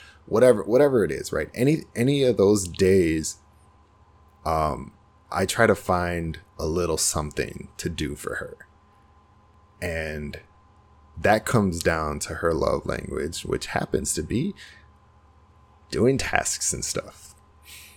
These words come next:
right? So cleaning, she appreciates that. So anytime I can, you know, do the little things that she likes done around the house before she gets home, I'll do that,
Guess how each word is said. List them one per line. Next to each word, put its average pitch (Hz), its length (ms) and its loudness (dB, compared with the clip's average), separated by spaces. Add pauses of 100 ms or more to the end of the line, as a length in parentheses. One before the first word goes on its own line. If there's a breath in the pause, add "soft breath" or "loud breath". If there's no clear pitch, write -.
(260 loud breath)
right? 85 300 0
So - 180 0
cleaning, 107 680 0 (380)
she 92 500 -4 (180)
appreciates - 680 -2
that. - 200 -8 (760 loud breath)
So 90 220 0
anytime 110 440 4
I 107 120 4
can, 87 540 -4 (100)
you 95 80 -4
know, 76 140 -4
do 87 200 0
the 98 100 2
little 101 220 6
things 98 460 4
that 87 160 2
she - 260 0
likes 98 320 2
done 92 260 -2
around 90 220 -2
the 82 100 -2
house 92 300 2
before 90 300 -2
she - 160 -6
gets 92 200 0
home, 120 360 -2 (1120)
I'll 80 160 0
do 78 200 -2
that, - 240 -12